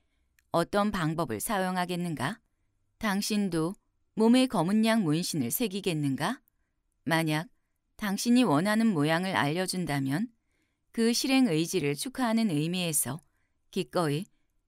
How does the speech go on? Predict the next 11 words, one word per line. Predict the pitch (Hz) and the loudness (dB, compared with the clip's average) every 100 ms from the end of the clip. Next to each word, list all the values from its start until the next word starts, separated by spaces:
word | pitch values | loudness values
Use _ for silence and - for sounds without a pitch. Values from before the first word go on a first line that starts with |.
| - | -6
내가 | 196 196 220 | -2 2 2
그것을 | 220 180 180 - 131 | 0 -2 -2 -2 -6
도안으로 | 196 190 190 190 208 | -2 0 0 -2 -4
만들어서 | 165 147 170 190 147 - | -2 -2 -2 -2 -4 -8
보내주겠다. | 190 175 185 180 190 - 120 180 _ _ _ _ _ _ _ - | -6 -6 -4 -4 -4 -4 -8 -8 _ _ _ _ _ _ _ -8
혹은 | 185 165 180 - _ _ _ _ | -4 -2 -4 -10 _ _ _ _
팔찌 | - 302 - | -6 -4 -4
같은 | 285 269 269 | -2 0 0
것으로 | 254 233 240 233 | 0 0 -2 0
만들어서 | 151 160 196 165 147 120 | 0 -2 -2 -4 -4 -8
착용하거나 | 127 240 202 202 165 143 123 151 | -4 -4 -4 -4 -4 -4 -4 -4